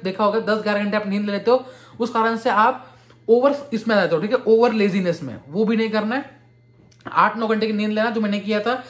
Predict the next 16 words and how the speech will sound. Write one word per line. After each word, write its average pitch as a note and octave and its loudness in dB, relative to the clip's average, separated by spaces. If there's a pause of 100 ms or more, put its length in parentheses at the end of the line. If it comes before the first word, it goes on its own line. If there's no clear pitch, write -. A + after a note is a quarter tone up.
(240)
सुबह A3+ 2
उठना, A#3 -2 (280)
छोटा C4 0
सा C4+ 2
diet F#3+ 0
लेना, E3+ -2
जो D3+ -2
भी B3 0
आपका A#3+ 0
diet G3+ 0
होगा G#3+ -2
ये A#3 -2
important G#3+ -2
है। C3+ -6
ठीक G#3+ -2
है, F3 -4